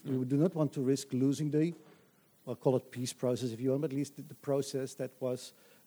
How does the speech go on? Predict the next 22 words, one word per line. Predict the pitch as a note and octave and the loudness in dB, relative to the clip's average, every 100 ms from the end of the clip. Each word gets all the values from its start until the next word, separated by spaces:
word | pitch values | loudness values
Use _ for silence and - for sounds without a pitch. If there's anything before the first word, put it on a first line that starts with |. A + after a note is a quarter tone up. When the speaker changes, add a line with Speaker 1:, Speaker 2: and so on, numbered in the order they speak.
| _ | _
Speaker 2:
initiated, | C#3 C#3+ C3 - B2 A#2+ - - C3+ | 2 4 4 0 0 -2 -6 -8 -2
uh, | B2 A#2+ A#2 | 0 0 0
with | B2 - | -4 -4
this | A#2+ | -8
deal." | - E3 A#2 G2+ | -6 -6 -6 -6
Speaker 1:
Why | - D#3 D#3+ | -4 6 8
would | G3 F#3 | 10 8
they | D3+ | 6
have | D#3 | 4
to | - C#3 B2+ - - | 6 8 6 2 -2
explain, | - - D3 C#3+ C3+ - | -2 4 8 8 8 8
why | C3 D3+ | 8 8
would | C#3 | 8
European | C#3 C3+ D#3 C#3+ B2 | 8 8 8 6 8
countries | C#3 C3+ A#2 | 4 6 4
have | A#2+ | 4
to | A2 | 2
explain | G#2+ - B2 A#2 | -2 4 4 6
to | A2+ | 6
the | A2 | 8
United | G#2+ | 6
States, | - C#3+ D3 D3 | 6 6 6 6